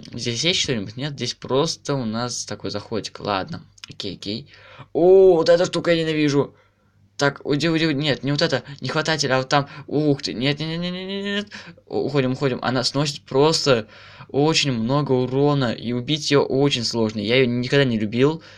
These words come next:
А, и не люблю, потому что просто, друзья, с ней сложно сражаться. И я вообще не залутанный. Так, так, так, не надо ничего делать. Бес, давай, помогай, убивай её. Кстати, вот ладно, давайте посмотрим. Это палладий? Нет, это медная руда. А он очень похож на палладий.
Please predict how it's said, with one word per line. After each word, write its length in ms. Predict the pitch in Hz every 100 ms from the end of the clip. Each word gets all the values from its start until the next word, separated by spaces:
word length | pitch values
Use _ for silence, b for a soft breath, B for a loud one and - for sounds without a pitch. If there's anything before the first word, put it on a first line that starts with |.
| B B B B
А, 320 | - 113 104 -
и 240 | - 117
не 180 | 110 107
люблю, 420 | 107 107 101 110
потому 300 | 127 104 101
что 300 | 110 - 104 - -
просто, 420 | 131 139 135 -
друзья, 300 | 101 107 107
с 80 | 95
ней 140 | 120 110
сложно 360 | 123 127 123
сражаться. 560 | 107 110 107 131 147 123
И 160 | 107 B B B B -
я 300 | 120 110 -
вообще 300 | - 120 -
не 60 | 139
залутанный. 520 | 139 135 127 110 104
Так, 260 | - 110 -
так, 120 | 147
так, 140 | 104 -
не 140 | 104
надо 260 | 107 110 131
ничего 260 | 147 143 147
делать. 440 | 117 107 101 -
Бес, 180 | 127 110
давай, 180 | 107 101
помогай, 460 | - 110 107 160
убивай 360 | 165 110 107 143
её. 160 | 156 120 B B
Кстати, 400 | - - 151 123 -
вот 160 | 117
ладно, 200 | 131 135
давайте 200 | 104 139
посмотрим. 320 | 147 - 113 104
Это 140 | 113
палладий? 520 | 123 131 180 131 - _ _ _ _ _
Нет, 220 | 127 131
это 180 | 113 113
медная 320 | 117 127 113
руда. 400 | 107 104 143 220 220 B B
А 280 | - 113 113
он 220 | - 131 -
очень 300 | 135 156 135
похож 300 | 117 135 127
на 80 | 113
палладий. 680 | 110 110 143 147 120 98